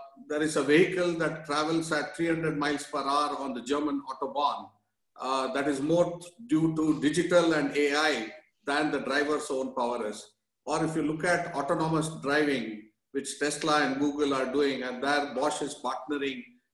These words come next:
both of them in bringing autonomous driving from level five to level one. Uh, so in that business, of course, it's all born digital. Uh, we have on the process side in some of our businesses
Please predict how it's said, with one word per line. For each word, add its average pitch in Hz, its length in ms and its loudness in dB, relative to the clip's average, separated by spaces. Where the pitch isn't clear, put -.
both 156 240 4
of 151 200 2
them 147 440 2
in 135 300 -2
bringing 147 500 2
autonomous 143 560 0
driving 135 600 0
from 127 380 0
level 135 280 2
five 147 560 2
to 139 60 0
level 123 400 2
one. 120 420 2
Uh, 147 300 0
so 196 380 2
in 165 180 0
that 170 280 4
business, 185 380 0
of 156 160 -4
course, 170 240 0
it's - 180 -4
all 151 240 0
born 127 320 0
digital. 117 520 -6
Uh, 139 260 0
we 185 100 4
have 190 480 2
on 165 180 -2
the 165 80 -2
process 175 480 0
side 143 380 0
in 139 180 -2
some 156 200 -2
of 156 180 -2
our 135 200 -2
businesses 139 640 -4